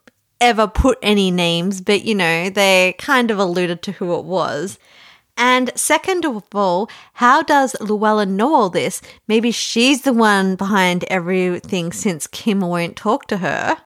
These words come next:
Morgan seems really scared of Kim and insists that she didn't say anything to Luella and Oscar, and Kim just screams at her.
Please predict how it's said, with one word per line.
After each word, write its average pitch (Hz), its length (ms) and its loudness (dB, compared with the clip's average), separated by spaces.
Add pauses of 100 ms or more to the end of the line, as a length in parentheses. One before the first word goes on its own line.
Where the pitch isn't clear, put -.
(140)
Morgan 294 480 2
seems 392 420 0
really 262 400 -2
scared 208 400 0
of 190 120 -6
Kim 214 460 -2
and 220 80 0
insists 254 640 0
that 240 240 0
she - 160 -4
didn't 220 320 0
say 208 320 0
anything 226 500 0
to 196 320 0
Luella 202 580 2
and 185 220 -4
Oscar, 202 320 0
and 202 220 -4
Kim 285 240 -4
just 269 240 -2
screams 214 560 0
at 202 80 0
her. 175 320 -2